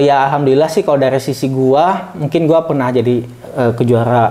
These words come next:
eh, ju-, eh, peringkat satu nasional, kejuara kejurnas, terus gua juniornya juga ikut semifinalis kejuaraan Asia.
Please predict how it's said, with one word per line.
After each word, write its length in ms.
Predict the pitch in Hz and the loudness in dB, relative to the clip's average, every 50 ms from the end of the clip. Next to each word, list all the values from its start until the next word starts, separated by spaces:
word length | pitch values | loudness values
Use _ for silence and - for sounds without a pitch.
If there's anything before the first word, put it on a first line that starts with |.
| - - 139 | 0 -2 0
eh, 120 | 123 127 120 | 0 0 0
ju-, 100 | 117 120 | 0 2
eh, 180 | 98 113 117 113 | 2 2 0 0
peringkat 300 | - - 127 120 120 117 120 | -2 -2 -2 -2 0 -2 -2
satu 240 | 120 117 117 127 | -4 -2 -2 0
nasional, 720 | 120 117 113 117 127 113 110 117 131 151 156 160 165 160 - - - - - - | 0 0 0 0 0 0 2 2 2 2 2 0 -2 -4 -8 -16 -20 -20 -16 -8
kejuara 320 | - 120 117 117 117 117 | -4 -2 0 0 0 -2
kejurnas, 840 | 117 127 120 120 117 117 117 131 147 156 160 160 160 160 156 - - | -2 0 0 0 2 2 2 2 2 2 2 2 0 0 -2 -6 -8
terus 280 | - 147 139 131 - | -6 -4 -4 -4 -2
gua 220 | - 135 127 127 131 | 0 0 2 2 2
juniornya 440 | 127 123 120 123 123 117 127 135 131 | 2 0 0 0 0 0 0 0 0
juga 240 | 127 123 120 123 | 2 2 2 2
ikut 400 | 113 110 110 - 135 120 120 123 | 2 0 0 0 -4 -4 -4 -6
semifinalis 680 | - - 127 123 123 120 120 127 123 117 120 123 120 120 | -10 -6 -4 -2 -2 -2 0 0 0 2 2 0 0 0
kejuaraan 360 | - 135 120 123 117 120 123 - | -2 -2 0 0 0 0 -2 -2
Asia. 680 | 113 113 - - 123 117 120 135 156 175 170 - | -4 -4 -2 0 0 2 2 4 2 2 0 -2